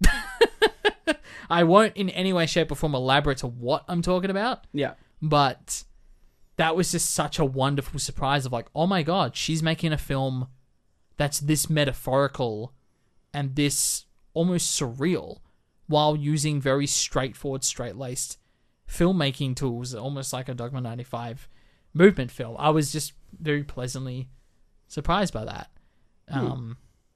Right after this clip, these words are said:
Speaker 1: see, now, now that I've sort of committed to my non-spoiler review, there's things I wanna say that I can't really say, but, um, I thought, I don't think it's as perfect as Portrait. It's got its
Speaker 2: Okay.
Speaker 1: Portrait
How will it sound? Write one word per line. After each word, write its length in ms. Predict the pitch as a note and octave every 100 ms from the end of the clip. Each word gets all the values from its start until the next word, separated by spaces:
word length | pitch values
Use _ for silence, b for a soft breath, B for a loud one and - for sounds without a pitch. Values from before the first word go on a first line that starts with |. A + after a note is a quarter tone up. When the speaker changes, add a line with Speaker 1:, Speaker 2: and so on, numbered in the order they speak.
| _ _ _ _
Speaker 1:
see, 220 | - D#3+
now, 180 | D#3 D#3 D#3+
now 240 | D#3+ F3+
that 80 | E3+
I've 80 | -
sort 160 | D#3+
of 60 | D3
committed 340 | D3 D3 C#3+
to 80 | C#3+
my 100 | C3
non-spoiler 580 | C3+ C3 - C#3 C3+ B2+
review, 260 | A#2+ A#2+
there's 160 | A#2 A2+
things 220 | B2+ B2+
I 80 | A2+
wanna 200 | A#2+ A#2
say 240 | - A2+ A2+
that 100 | A2+
I 60 |
can't 220 | - G#2+
really 160 | G#2 B2
say, 240 | A#2 G2+
but, 240 | B2 G#2+ - b b b b C#3
um, 360 | C3 B2 A#2+ -
I 120 | C#3+
thought, 320 | C#3+ D3 C3+
I 120 | E3 F3
don't 120 | G3
think 120 | F#3+
it's 180 | D3+ -
as 180 | C#3+ D3
perfect 480 | D3 D#3+ D#3 E3+ E3+
as 100 | F3
Portrait. 440 | - E3+ E3 F#3+ - -
It's 140 | C#3
got 140 | D#3+ D3
its 120 | A#2+
Speaker 2:
Okay. 60 | -
Speaker 1:
Portrait 420 | C#3+ - C3+